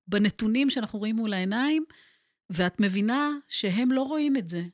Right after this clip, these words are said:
הם לא רואים את זה, את רואה את זה והם לא, ואת צריכה להגיד את זה,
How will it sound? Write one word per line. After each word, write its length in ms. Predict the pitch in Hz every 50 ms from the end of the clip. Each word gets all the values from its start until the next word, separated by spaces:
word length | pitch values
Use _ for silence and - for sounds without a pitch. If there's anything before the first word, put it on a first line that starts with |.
| _ _ -
הם 120 | 185 185
לא 80 | 220 254
רואים 280 | 269 320 285 247 220 196
את 100 | 175 165
זה, 120 | 180 180
את 100 | 175 -
רואה 360 | 180 175 185 - 226 269 277
את 80 | 269 226
זה 80 | 262 233
והם 320 | 214 196 170 240 247 226 220
לא, 220 | 214 202 208 226 - _ _ _ _ _ _ _ _ _ _ _ -
ואת 100 | 190 -
צריכה 160 | - 254 269
להגיד 320 | 262 254 208 208 247 254
את 140 | 277 277 226
זה, 200 | 247 285 294 320